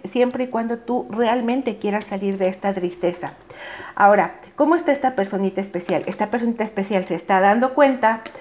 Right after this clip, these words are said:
ha aprendido mucho al estar lejos de ti y se ha da-, mi-, mira, esta persona tiene una conexión muy especial contigo,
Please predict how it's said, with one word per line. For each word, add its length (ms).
ha 140
aprendido 520
mucho 360
al 140
estar 340
lejos 360
de 100
ti 180
y 140
se 100
ha 60
da-, 120
mi-, 140
mira, 160
esta 180
persona 240
tiene 180
una 200
conexión 480
muy 160
especial 480
contigo, 420